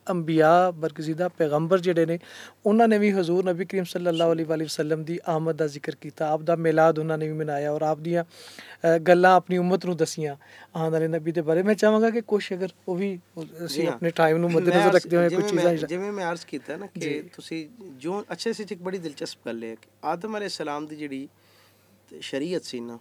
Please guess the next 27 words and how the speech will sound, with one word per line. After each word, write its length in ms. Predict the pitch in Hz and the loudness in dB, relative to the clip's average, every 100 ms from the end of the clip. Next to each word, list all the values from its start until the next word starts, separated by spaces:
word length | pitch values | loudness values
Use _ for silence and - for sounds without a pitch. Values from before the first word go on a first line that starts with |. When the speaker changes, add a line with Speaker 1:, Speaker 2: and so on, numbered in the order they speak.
| 160 | -14
Speaker 1:
ਜੀ। 300 | 143 - 151 - | -14 -16 -18 -10
Speaker 2:
ਉਹ 240 | 185 196 | -6 -6
ਬੁਨਿਆਦੀ 520 | 175 - 143 143 147 175 | -8 -8 -6 -4 -6 -6
ਤੌਰ 180 | 170 | -6
ਤੇ 120 | 165 156 | -8 -10
ਸਿਰਫ 260 | 185 175 - | -12 -12 -8
ਚਾਰ 260 | 139 139 | -6 -4
ਨੁਕਾਤ 360 | 135 113 113 110 - | -6 -10 -10 -12 -12
ਤੇ 60 | |
ਮੁਸ਼ਤਮਿਲ 460 | 113 110 - 113 107 104 | -14 -14 -16 -16 -16 -18
ਸੀ। 180 | - - - 175 | -20 -20 -12 -12
Speaker 1:
ਅੱਛਾ 240 | - 143 | -8 -10
ਜੀ। 160 | 117 - - - _ _ - | -10 -20 -20 -20 _ _ -12
Speaker 2:
ਉਹਦਾ 160 | 196 | -8
ਸਬਬ 380 | 196 - 185 190 | -6 -6 -6 -4
ਇਹ 120 | 139 | -4
ਸੀ, 360 | 120 - 120 135 - _ _ _ _ _ _ _ _ _ _ _ _ - | -6 -10 -12 -12 -20 _ _ _ _ _ _ _ _ _ _ _ _ -12
ਯਾਨੀ 340 | 127 127 131 - _ _ _ _ _ _ - | -10 -8 -10 -12 _ _ _ _ _ _ -8
ਕਿਆਮਤ, 440 | 135 127 147 175 - | -4 -2 -4 -6 -10
ਅ, 300 | _ - 143 | _ -12 -10
Speaker 1:
ਹਮ। 80 | 147 | -6
Speaker 2:
ਅੱਲਾ 220 | 147 180 | -4 -4
ਦੇ 160 | 170 151 | -2 -6
ਇੱਕ 140 | - | -4
ਹੋਣ 160 | 175 170 | -6 -6
ਤੇ 120 | 160 | -8
ਤੌਹੀਦ 360 | 143 113 120 | -8 -8 -8